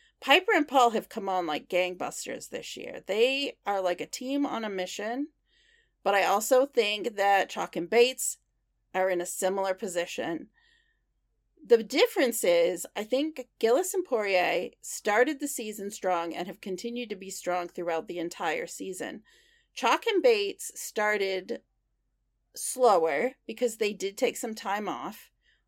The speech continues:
Um, their performances at Skate America were not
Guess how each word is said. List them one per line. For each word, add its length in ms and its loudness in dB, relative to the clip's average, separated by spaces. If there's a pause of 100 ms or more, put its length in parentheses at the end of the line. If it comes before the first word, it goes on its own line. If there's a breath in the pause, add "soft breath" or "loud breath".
(120)
Um, 480 -4 (1400)
their 540 6 (200)
performances 600 -4
at 160 0
Skate 220 6
America 500 0
were 240 -2
not 460 0